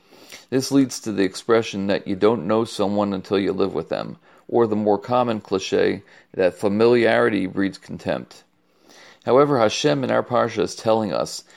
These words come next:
that even though I will be living among you, I won't become disgu-, disgusted by you. What a wonderful idea. And how can couples get to this point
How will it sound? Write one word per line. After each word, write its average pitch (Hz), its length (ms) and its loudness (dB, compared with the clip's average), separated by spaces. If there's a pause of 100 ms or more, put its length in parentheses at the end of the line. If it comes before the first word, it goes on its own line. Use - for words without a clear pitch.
(120)
that 101 140 -2
even 143 280 0
though 110 260 4
I 104 160 2
will 110 240 2
be 110 160 -4
living 107 380 0
among 104 380 0
you, 76 280 -4 (260)
I 101 120 -2
won't 123 260 0
become 110 360 -4
disgu-, 92 460 -4
disgusted 101 600 -4
by 98 180 2
you. - 320 -6 (640)
What 151 120 4
a 160 40 6
wonderful 117 560 0
idea. 98 480 -2 (180)
And 101 140 -14
how 151 180 -2
can 160 160 -8
couples 123 460 -4
get 127 200 0
to 110 100 -14
this 107 180 -8
point 101 480 -6